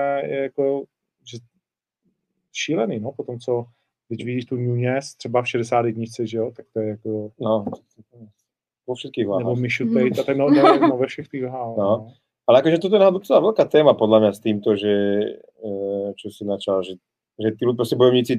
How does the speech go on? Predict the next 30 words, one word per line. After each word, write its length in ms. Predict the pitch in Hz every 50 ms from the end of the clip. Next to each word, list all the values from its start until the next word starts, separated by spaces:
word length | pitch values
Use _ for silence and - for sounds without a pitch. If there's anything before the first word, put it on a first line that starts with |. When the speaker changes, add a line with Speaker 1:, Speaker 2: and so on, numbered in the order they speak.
| 110 _ _ -
Speaker 2:
si 160 | - - - 107
nejakú 300 | 107 117 117 117 131 113
traumu 400 | 107 110 110 110 113 113 117 117
nesú 320 | 110 107 104 - - 131
a 80 | 117 110
práve 320 | - 120 113 110 117 110
fakt, 240 | - 127 120 120 120
že 80 | 120 117
často 240 | - 113 113 -
sú 160 | 120 - _ -
to 60 | 127
tí 60 | 120 117
rodičia. 400 | 110 104 104 104 - - 123 - - _ _ _ _ _ _ _ _ _ _ _ _ _ _ _
A 120 | - 101 98 101 101 101 101 101 101 104 107 - -
konec 240 | - 123 127 120
koncov, 240 | - 139 117 - - - - _ - - 135 - -
ty 80 | 156 170
si 140 | 170 - 160
vlastne 240 | 135 123 123 - 135
jeden 160 | 131 131 123
z 40 | 120
tých, 120 | 135 123 120
čo 100 | 143 139
o 40 |
tom 80 | 143 135
tak 160 | 131 123 -
pekne 240 | 131 120 - 139 120
vedel 160 | 120 127 123
hovoriť 320 | 117 110 110 113 117 117 113
vtedy, 260 | - - 120 113 143